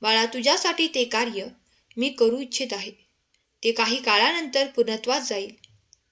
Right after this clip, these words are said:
आणि तुला एक मोठा आर्थिक चमत्कार देखील प्राप्त होईल. देवांच्या कृपेवर विश्वास ठेव. देवाचे कार्य तुझ्यासाठी निरंतर सुरू आहे. तुम्हाला देवदूत भेटवस्तूच्या रूपात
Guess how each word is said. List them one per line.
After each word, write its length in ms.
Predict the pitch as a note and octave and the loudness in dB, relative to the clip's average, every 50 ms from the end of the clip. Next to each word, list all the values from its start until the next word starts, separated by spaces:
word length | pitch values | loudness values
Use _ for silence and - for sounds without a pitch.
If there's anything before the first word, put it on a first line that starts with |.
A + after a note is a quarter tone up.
| _ _ _ _ _ _ _ _ _ _ _ _ _ _ | _ _ _ _ _ _ _ _ _ _ _ _ _ _
आणि 240 | - G#3 A#3 B3 B3+ | -2 -2 0 0 0
तुला 480 | A#3 A#3+ C#4 C#4+ C4 A3+ G#3+ G#3+ A#3 - - _ _ _ - | -2 -2 2 4 4 4 2 0 -6 -10 -16 _ _ _ 0
एक 220 | - A#3+ B3 A#3+ B3 | 0 0 0 0 -2
मोठा 260 | B3 C#4 C#4 C#4+ C#4 | -2 -2 0 2 2
आर्थिक 380 | B3+ A#3 A3+ A#3 A#3+ E4+ E4 E4+ | 2 2 2 0 -2 -4 -4 0
चमत्कार 540 | - C4 B3 C4 B3+ - - - C4 B3 | 0 0 2 0 -2 -4 -2 0 0 2
देखील 440 | A#3+ G#3+ A3+ A3+ - - B3 A#3+ B3 | 2 0 -2 -4 -4 -8 -8 -8 -4
प्राप्त 380 | - B3+ B3 C4+ C4 - - A#3+ | -2 0 0 0 -2 -4 -10 -8
होईल. 280 | A#3 A3+ G3+ G3+ G#3+ - - _ _ _ - _ _ - - _ _ - | -8 -6 -8 -8 -10 -14 -20 _ _ _ -20 _ _ -20 -20 _ _ -2
देवांच्या 500 | A3+ A#3 A#3 A#3 B3 D4 E4 E4+ F#4 F4+ | 4 4 6 6 4 2 0 -2 -2 -4
कृपेवर 520 | F4+ E4 C4+ A3+ C4 C4 B3+ A#3+ C4 C4+ | -4 -6 -6 -2 0 0 2 2 0 0
विश्वास 480 | B3 A#3 A#3 A#3 - C#4+ D4+ F4 - - - | -2 -4 -4 -4 0 0 0 0 0 -4 -6
ठेव. 140 | G#3+ G3+ - _ _ _ _ _ _ _ - - - _ - | -8 -12 -12 _ _ _ _ _ _ _ -20 -20 -20 _ -4
देवाचे 420 | A3+ A3+ A3+ A3+ A3+ A3+ A#3 B3 A#3 | 2 2 4 4 4 2 2 -2 -2
कार्य 440 | A#3 A#3+ C4 B3+ A3 G3+ G3+ G#3 A#3 A#3 - | 0 0 -2 -2 -2 -4 -6 -6 -8 -10 -10
तुझ्यासाठी 680 | - A#3+ A#3 D4 E4+ - - E4 D4 C4+ C4 - B3 B3 | -6 0 2 2 2 2 2 0 -2 -2 -2 -4 -2 -2
निरंतर 500 | A#3+ A3+ G#3 G3+ A3 A#3 A3+ A3+ G#3+ G#3+ A3 - - _ _ _ _ - - | 0 0 0 -2 -2 -2 -4 -6 -8 -12 -14 -18 -20 _ _ _ _ -20 -16
सुरू 220 | - - - - | -12 -8 -2 0
आहे. 260 | C4 A3+ G#3 F#3 - - - - _ _ _ _ _ _ _ _ _ _ _ - | 0 0 0 -2 -6 -14 -18 -20 _ _ _ _ _ _ _ _ _ _ _ -6
तुम्हाला 360 | B3+ A#3+ B3 A#3+ B3 B3 A#3 | -2 0 0 2 4 4 2
देवदूत 460 | A3+ - A#3+ C#4 D#4 C4+ C4+ B3+ B3+ B3+ - - - | 4 4 2 2 0 -2 -6 -8 -8 -8 -12 -18 -12
भेटवस्तूच्या 800 | G3+ G#3+ B3 C#4 - - B3+ A#3+ A#3+ A#3+ - E4 F4 E4+ D#4+ B3+ | -4 -2 0 0 0 2 2 2 2 2 -2 -6 -4 -2 -2 -2
रूपात 440 | A3+ A3 G#3 - F#3+ F#3+ - - _ | -2 -4 -4 -8 -10 -10 -12 -18 _